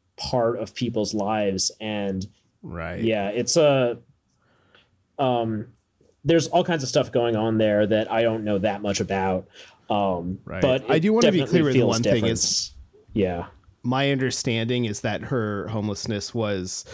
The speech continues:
Speaker 2: I, so this is just what I read on Wikipedia. Uh, I don't really know that much about it. I almost didn't bring it up except for the fact of, like, there is this kind of homelessness element, um, that exists in the book. But I think that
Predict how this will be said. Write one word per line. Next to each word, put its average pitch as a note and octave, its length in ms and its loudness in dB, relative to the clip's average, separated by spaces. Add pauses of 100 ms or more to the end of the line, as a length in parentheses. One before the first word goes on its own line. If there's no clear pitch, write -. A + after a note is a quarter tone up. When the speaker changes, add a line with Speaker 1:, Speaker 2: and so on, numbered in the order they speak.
(200)
Speaker 2:
I, E3+ 80 4
so F#3 120 2
this F3+ 160 4
is F3+ 80 2
just D3 220 0
what E3+ 80 6
I C3+ 120 4
read B2 180 2
on A2+ 140 2
Wikipedia. A2 800 2
Uh, G#2 300 2
I G2+ 80 0
don't A2+ 240 0
really C3+ 260 2
know A#2+ 140 0
that A2 200 0
much G#2 180 -4
about G#2+ 240 -2
it. - 20 -2
I C3+ 140 0
almost F#3 340 4
didn't A#2+ 240 0
bring A#2+ 240 -2
it G2+ 100 -2
up G#2 220 -4
except - 440 -2
for A#2 120 0
the F2+ 140 -6
fact G#2 420 -6
of, F#2+ 220 -4
like, F#2 300 -6 (200)
there B2 180 -2
is G#2+ 160 -4
this G#2+ 140 -6
kind G#2+ 220 -4
of G2 80 -8
homelessness G2+ 580 -4
element, F#2+ 500 -4
um, F#2+ 220 -4
that F2 140 -6
exists E2+ 360 -6
in G2+ 80 -6
the D#2+ 80 -6
book. G2+ 440 -6
But F#2+ 100 -4
I G2 80 -2
think G#2 280 -6
that F#2 260 -6